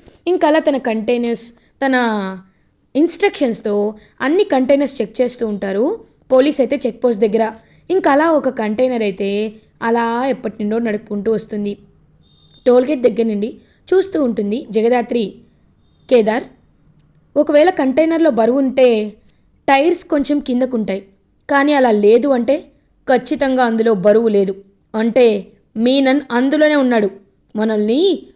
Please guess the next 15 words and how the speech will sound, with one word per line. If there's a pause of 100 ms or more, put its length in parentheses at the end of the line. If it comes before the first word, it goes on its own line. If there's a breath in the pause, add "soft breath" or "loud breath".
బురిడి
కొట్టించడానికి
ఇలా (100)
చేస్తున్నాడని"
చెప్పి, (520 loud breath)
ఇంక
వెంటనే
ఆ
ట్రక్ని (480 soft breath)
సైడ్
ట్రాక్
చేస్తారనమాట (880)
జేడీ
and
కేడీ.